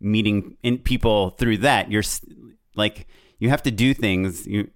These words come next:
you know, just like shooting it, you have to do things before,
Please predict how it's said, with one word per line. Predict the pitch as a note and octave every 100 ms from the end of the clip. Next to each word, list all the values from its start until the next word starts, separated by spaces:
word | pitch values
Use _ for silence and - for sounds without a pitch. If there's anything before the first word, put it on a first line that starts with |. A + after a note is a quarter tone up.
| -
you | - A2
know, | E2+
just | E2+ G2+
like | A2
shooting | - D#3+ D3 F2
it, | F2 -
you | G#2 G2+
have | A2
to | - F#2+ F2 -
do | C#3+ E3+
things | B2+ A#2+ A2
before, | A2+ - A2+ A2+ G#2